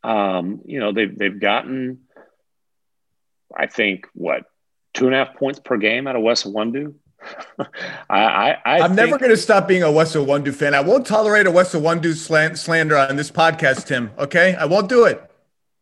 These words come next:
Speaker 1: My, my point is this. I think they did a, they really did Luka a disservice by forcing him, forcing this leadership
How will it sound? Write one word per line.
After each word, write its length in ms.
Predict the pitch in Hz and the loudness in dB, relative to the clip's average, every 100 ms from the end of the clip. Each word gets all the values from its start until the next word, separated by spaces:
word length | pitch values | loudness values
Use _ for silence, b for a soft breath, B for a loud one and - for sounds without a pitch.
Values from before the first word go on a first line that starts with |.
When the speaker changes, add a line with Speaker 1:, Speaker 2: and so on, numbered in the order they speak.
| - | -2
Speaker 1:
My, 220 | 131 160 | 0 0
my 320 | 120 135 151 | 0 2 2
point 340 | 123 147 143 | 0 -4 -4
is 140 | 120 92 | -6 -6
this. 420 | 104 78 - - _ - | -8 -8 -14 -16 _ -12
I 80 | 127 | -10
think 320 | - 147 - - | -6 -8 -8 -16
they 460 | 101 104 104 107 | -14 -8 -6 -6
did 340 | 104 - 113 101 | -8 -10 -8 -6
a, 140 | 90 80 _ _ _ _ - | -8 -10 _ _ _ _ -10
they 200 | 107 101 | -6 -6
really 420 | 90 107 131 143 | -4 2 4 4
did 260 | 113 127 | 2 0
Luka 340 | 117 120 110 117 | 2 0 2 -2
a 40 | |
disservice 580 | 110 104 - 92 87 95 | -2 -4 -4 -4 -4 -6
by 240 | - 76 - _ _ _ | -6 -6 -6 _ _ _
forcing 480 | 135 139 - 135 131 | 4 4 2 -6 -8
him, 420 | 110 127 127 127 | -6 -6 -6 -6
forcing 340 | - 131 - 127 | -2 -2 -2 -6
this 180 | 110 101 | -6 -4
leadership 580 | 110 123 117 123 101 | -2 0 -2 -4 -8